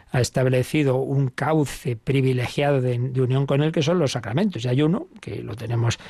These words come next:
su fundamento en varios lugares del, del Evangelio, particularmente en Juan veinte,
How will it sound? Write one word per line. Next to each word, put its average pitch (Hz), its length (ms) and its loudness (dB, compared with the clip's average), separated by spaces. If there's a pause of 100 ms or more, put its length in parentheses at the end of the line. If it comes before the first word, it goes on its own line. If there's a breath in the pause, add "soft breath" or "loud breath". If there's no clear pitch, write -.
(180 loud breath)
su - 180 0
fundamento 127 580 2
en 123 80 2
varios 120 300 0
lugares 120 360 0
del, 117 320 -2
del 117 160 0
Evangelio, 131 460 0
particularmente 120 680 -2
en 107 100 -2
Juan 127 280 4
veinte, 139 480 2